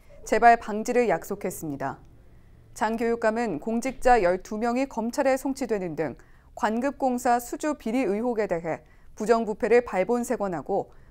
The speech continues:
고강도 대책 방안을 마련하겠다고 강조했습니다. 또 연루된 직원에 대해서는 수사 개시 통보와 함께 다른 곳으로 전보 조치했으며 수사 상황에 맞춰 징계 의결을 요구했고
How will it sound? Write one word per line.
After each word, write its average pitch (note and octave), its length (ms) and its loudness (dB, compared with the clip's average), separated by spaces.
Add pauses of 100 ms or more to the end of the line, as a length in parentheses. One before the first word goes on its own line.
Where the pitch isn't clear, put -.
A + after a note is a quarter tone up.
(100)
고강도 C4 420 2
대책 C#4 440 -4
방안을 B3 420 2
마련하겠다고 F3 680 -2
강조했습니다. D3+ 880 -8 (840)
또 B3+ 260 4
연루된 C4 440 6
직원에 C4+ 380 2
대해서는 A3+ 600 0
수사 D#4 340 -2
개시 B3+ 300 0
통보와 D4 420 0
함께 E3 480 -4 (280)
다른 A3 340 0
곳으로 G3+ 320 0
전보 A3+ 360 -2
조치했으며 F3 760 -4 (380)
수사 D#4 320 0
상황에 C#4 380 0
맞춰 G#3+ 500 0
징계 A3 340 0
의결을 A3 500 2
요구했고 E3+ 640 -4